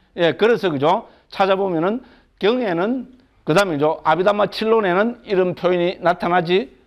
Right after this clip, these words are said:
않습니다. 주석서 문헌에서부터 나타나고 있습니다.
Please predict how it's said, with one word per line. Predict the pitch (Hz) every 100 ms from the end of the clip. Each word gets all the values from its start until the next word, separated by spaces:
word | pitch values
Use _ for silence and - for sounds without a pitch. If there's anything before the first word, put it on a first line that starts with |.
| _ _
않습니다. | 170 165 190 202 131 - - _ _
주석서 | 185 208 233 - 214 185
문헌에서부터 | 147 147 160 143 151 151 160 190 254 - -
나타나고 | - 143 147 139 143 170 262 - _ -
있습니다. | 147 151 143 98